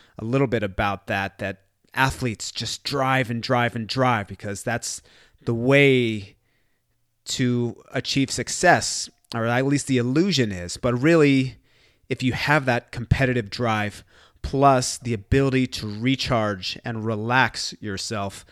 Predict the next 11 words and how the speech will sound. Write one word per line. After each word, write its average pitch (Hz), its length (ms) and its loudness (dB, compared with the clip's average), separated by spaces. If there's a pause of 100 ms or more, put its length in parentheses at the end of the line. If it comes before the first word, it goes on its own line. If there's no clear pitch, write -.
(380)
that 135 320 2
balance 120 440 0
is 104 180 -8
really 139 420 6
what 113 260 0
helps - 520 -2
you 101 440 -4
flourish 120 840 0
as 110 200 -4
an 107 120 -6
athlete. 107 480 -6